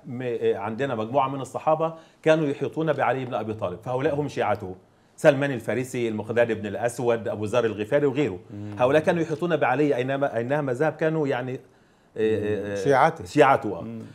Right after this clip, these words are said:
Speaker 1: فبقول إحنا والله إحنا بدايتنا الأولى، البذور الأولى للتشيع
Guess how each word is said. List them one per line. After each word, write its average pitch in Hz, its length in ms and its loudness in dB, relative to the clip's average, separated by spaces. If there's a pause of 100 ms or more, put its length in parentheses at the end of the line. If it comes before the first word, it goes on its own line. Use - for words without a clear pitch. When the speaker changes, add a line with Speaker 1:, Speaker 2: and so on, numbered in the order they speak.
(420)
Speaker 1:
فبقول 143 300 4
إحنا 160 180 2
والله 139 200 4
إحنا 143 260 -4
بدايتنا 117 460 2
الأولى، 151 520 0 (200)
البذور 104 840 0
الأولى 147 220 4
للتشيع 160 680 0